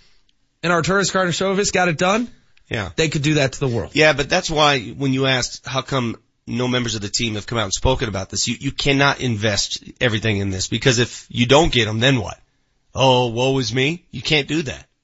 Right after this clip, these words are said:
Speaker 2: You're still building. You're still young. You still have centerpieces. You, you can't go that route. You can't invest everything in that idea.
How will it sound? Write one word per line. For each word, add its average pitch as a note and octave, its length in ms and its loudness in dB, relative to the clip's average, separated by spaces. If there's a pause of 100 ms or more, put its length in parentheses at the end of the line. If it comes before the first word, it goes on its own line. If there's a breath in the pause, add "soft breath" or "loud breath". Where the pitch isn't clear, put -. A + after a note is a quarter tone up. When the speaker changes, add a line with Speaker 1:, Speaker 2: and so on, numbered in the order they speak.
(160)
Speaker 2:
You're A#2 120 -8
still D#3 200 0
building. C3+ 440 -2
You're F#2 80 -8
still D#3 260 0
young. C3+ 340 2
You F2 80 -8
still C#3+ 240 -2
have C#3 140 0
centerpieces. C3 680 -2
You, A#2 120 0 (300 loud breath)
you - 140 -4
can't E3+ 240 2
go D#3+ 220 2
that C#3+ 180 2
route. A#2 220 -4
You A#2+ 100 -12
can't E3+ 300 0
invest C#3 500 -2 (100)
everything C3+ 680 -2
in B2 160 -2
that A2+ 180 0
idea. F#2 480 -6